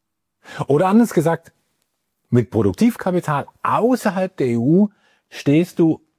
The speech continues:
in diesem ganzen globalen Finanzspiel nicht mehr auf dem zentralen Feld mit einem Dutzend Speziallampen über dir in Europa, die dir einheizen, sondern eher auf einer Brücke, ja, die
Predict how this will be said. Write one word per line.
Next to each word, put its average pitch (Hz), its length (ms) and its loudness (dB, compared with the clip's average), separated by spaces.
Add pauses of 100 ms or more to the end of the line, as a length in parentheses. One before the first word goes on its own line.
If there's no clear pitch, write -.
(320)
in 123 160 -4
diesem 120 220 -2
ganzen 135 320 0
globalen 101 400 -2
Finanzspiel 98 800 -2 (580)
nicht - 260 -2
mehr 104 220 -2
auf - 140 -6
dem 82 160 -4
zentralen 165 800 0
Feld 247 640 -4 (100)
mit 92 120 -8
einem 90 220 -4
Dutzend 147 420 -2
Speziallampen 160 920 -2
über 180 240 4
dir 208 260 2
in 208 140 0
Europa, 220 560 0 (320)
die 170 80 4
dir 180 160 2
einheizen, 196 580 2
sondern 160 320 -2
eher 151 260 0 (280)
auf 139 240 -4
einer 160 440 0 (800)
Brücke, 247 540 -2 (260)
ja, 123 340 -8 (140)
die 165 440 4